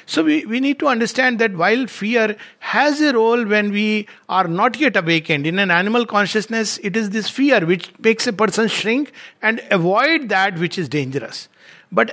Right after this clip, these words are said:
as human beings, as we grow, we realize that there is something much higher in us. Of course, we must avoid things which are harmful or dangerous. We should not be indiscriminating. And that can be done by a higher discerning intelligence.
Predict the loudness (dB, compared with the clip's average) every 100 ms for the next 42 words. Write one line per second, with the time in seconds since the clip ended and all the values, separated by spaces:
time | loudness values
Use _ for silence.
0 | -2 -2 -2 -2 -2 -2 -2 -2 -2 -2
1 | -2 -2 -2 -2 -4 0 0 2 0 0
2 | 0 2 2 0 0 -2 -2 -4 -2 -4
3 | -4 -4 0 0 -2 -2 0 2 0 -6
4 | -8 -10 -10 -18 -18 -4 -2 0 0 2
5 | 2 2 0 2 2 2 -2 -6 -4 -4
6 | -2 -2 -2 -2 -4 -4 -4 -6 -8 -10
7 | -12 -4 -2 -2 -2 -2 0 -2 -2 -12
8 | -6 0 2 2 0 -2 0 0 -2 -6
9 | -12 -20 -6 -2 0 2 2 2 -2 0
10 | 0 -2 -2 -2 -2 -2 0 2 2 -2
11 | -2 -2 -2 -4 -6 -10 -12 -16 -16 -18